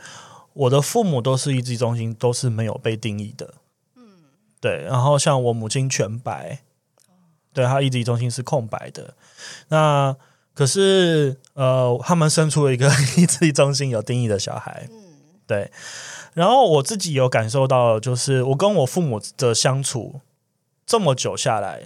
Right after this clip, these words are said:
Speaker 1: 到，一直到最近，我，我，我，我有体验到一样东西，就是我觉得，我在猜测啦，就从我父母身上的给我的，的 image，我看到的东西是，我常常觉得，嗯，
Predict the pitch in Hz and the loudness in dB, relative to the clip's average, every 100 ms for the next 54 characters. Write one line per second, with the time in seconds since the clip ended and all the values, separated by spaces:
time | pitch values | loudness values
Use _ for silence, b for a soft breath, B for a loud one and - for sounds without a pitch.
0 | 131 - 196 208 135 147 135 - 147 113 | -8 -2 -2 -2 -2 0 0 0 -2 -2
1 | - 120 92 120 127 131 123 135 131 - | -6 -8 -8 -6 0 0 0 -2 -2 -4
2 | 139 143 165 160 127 120 165 160 151 117 | -6 0 0 0 -2 0 0 2 2 2
3 | 127 123 120 110 113 - 110 113 123 120 | 0 -2 -2 -2 -2 -4 -4 -2 -2 0
4 | 127 113 B B B B B B B - | -2 -2 B B B B B B B -2
5 | 143 135 123 131 123 123 120 101 - 143 | 2 2 2 0 0 2 0 0 -8 -2
6 | 120 143 170 - 131 117 - 113 101 92 | 0 2 0 2 0 0 -2 -2 -4 -10
7 | 135 156 156 - 156 170 123 - 160 123 | -6 -2 -2 -2 -2 2 0 0 -4 -2
8 | 131 131 135 117 117 120 107 104 98 98 | -2 0 -2 -2 0 0 0 -2 -4 -6
9 | - _ _ _ _ 123 107 135 135 120 | -14 _ _ _ _ -6 -2 0 0 0
10 | - 107 - 143 127 113 107 110 113 113 | -2 -8 -2 -2 2 0 0 -6 -6 -6
11 | - 117 104 B B B B 139 170 214 | -4 -4 -4 B B B B 0 2 2
12 | 247 151 147 156 147 135 131 b b _ | 0 0 2 4 4 2 -2 b b _
13 | 123 117 110 104 - 110 | -6 -4 -4 -8 -12 -16